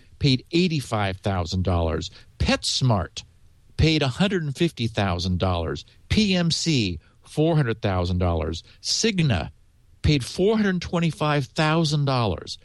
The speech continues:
Bank of America, four hundred and fifty thousand dollars. First National, four hundred fifty thousand dollars. Visa paid half a million dollars. Amazon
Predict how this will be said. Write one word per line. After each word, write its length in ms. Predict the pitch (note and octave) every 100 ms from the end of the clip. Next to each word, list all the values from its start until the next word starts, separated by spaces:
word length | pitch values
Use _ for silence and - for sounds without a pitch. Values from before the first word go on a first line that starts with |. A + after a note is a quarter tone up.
| _ -
Bank 260 | - A3 A#3
of 100 | G3+
America, 640 | G3+ G3+ G3+ D3 - - - - - _ -
four 340 | - F#3+ G3+
hundred 200 | F#3 F3
and 140 | D#3+
fifty 300 | - F#3 -
thousand 500 | A#2+ A#2 G2 F#2 F#2+
dollars. 460 | F2+ F2+ E2 C#2+ - - -
First 360 | G3+ A3 -
National, 680 | E3+ E3+ F#3+ - A#2 E2+ - - - - - -
four 260 | - E3+
hundred 160 | D#3+ C#3
fifty 160 | C3 B2
thousand 440 | C3 G#2+ G2 F#2+
dollars. 380 | G2 F#2 E2 F2
Visa 640 | G#2+ G3+ A#3 - F2 C#2 - - _ - - _
paid 260 | D#3+ D#3+ C#3
half 440 | - F3+ A3 -
a 60 | F#3+
million 460 | F#3 F#3 F3 E3
dollars. 560 | D#3 C#3 A2 - - - - - _ -
Amazon 800 | F#3+ A#3+ G#3 C3+ A#2+ F#2 D2+ C#2+